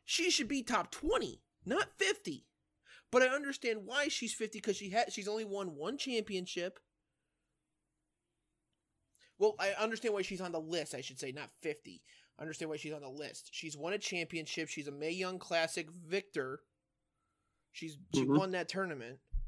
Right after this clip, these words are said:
Speaker 1: And then this is the one that pisses me off and the one that's on TikTok. Caitlyn.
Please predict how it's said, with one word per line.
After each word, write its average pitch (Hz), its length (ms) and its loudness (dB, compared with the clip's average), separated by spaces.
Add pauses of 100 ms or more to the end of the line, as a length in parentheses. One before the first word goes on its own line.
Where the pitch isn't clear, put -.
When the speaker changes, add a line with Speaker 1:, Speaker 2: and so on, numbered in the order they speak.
(540)
Speaker 1:
And 208 160 2
then 220 160 8
this 311 180 2
is 339 80 -4
the 392 80 8
one 277 200 2
that 233 140 0
pisses 240 340 0
me 190 140 0
off 185 180 0
and 185 80 -4
the 165 60 -2
one 165 140 -2
that's 151 140 -6
on 127 160 -6
TikTok. 143 600 -4 (2250)
Caitlyn. 180 400 4